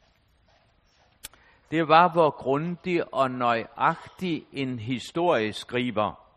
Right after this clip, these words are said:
Lukas er. Skønt han egentlig havde titel af at være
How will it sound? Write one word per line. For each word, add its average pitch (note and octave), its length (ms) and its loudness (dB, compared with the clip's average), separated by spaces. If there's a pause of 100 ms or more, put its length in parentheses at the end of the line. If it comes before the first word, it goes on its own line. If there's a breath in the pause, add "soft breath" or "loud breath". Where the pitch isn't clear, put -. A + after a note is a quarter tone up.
(160)
Lukas C3+ 540 -6
er. A#2+ 300 -10 (1500 soft breath)
Skønt E3 380 0
han D#3 200 -2
egentlig F3+ 480 -2
havde B2+ 300 4
titel E3 600 -8
af A#2+ 420 -4
at G#2+ 120 -2
være G#2+ 300 -2